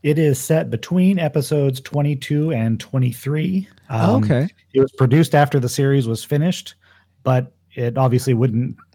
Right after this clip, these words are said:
Speaker 1: I think they wanted to leave the door open for making an ad-, additional, uh, series,
Speaker 2: Mm-hmm.
Speaker 1: so they set it slightly before the climax.
Speaker 2: Oh, okay, okay, yeah, because in the climax, you,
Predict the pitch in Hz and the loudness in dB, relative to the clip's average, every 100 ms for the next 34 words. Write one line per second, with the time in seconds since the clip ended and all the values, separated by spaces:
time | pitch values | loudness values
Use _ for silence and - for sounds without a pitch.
0 | _ _ _ - 131 196 180 156 151 127 | _ _ _ -8 -2 2 4 4 4 2
1 | 143 127 135 135 131 131 139 135 131 120 | 2 2 2 4 2 2 0 -2 -2 -2
2 | 117 131 131 127 123 127 117 117 131 - | 0 -2 -2 -4 -4 -4 -6 -6 -6 -8
3 | 127 120 - 117 104 _ _ 107 101 101 | -8 -8 -6 -8 -8 _ _ -14 -12 -14
4 | - _ _ _ _ _ _ - 156 175 | -18 _ _ _ _ _ _ -4 -2 0
5 | 190 190 - 170 196 180 127 123 - 139 | -2 -6 -4 2 2 2 0 -2 -2 -4
6 | - 165 170 147 127 131 135 131 113 107 | -2 0 0 0 -4 -4 -4 -2 -2 -4
7 | - 120 107 104 - 104 95 - - - | -8 -10 -8 -8 -8 -8 -8 -16 -20 -20
8 | - 117 107 104 - 80 95 87 - _ | -6 -4 -2 -4 -8 -14 -10 -10 -10 _
9 | - - 113 101 117 147 131 143 127 170 | -20 -6 -2 -2 0 0 2 0 0 2
10 | 156 127 101 98 - - - _ _ - | 2 4 2 -2 -8 -14 -18 _ _ -12
11 | 113 | -12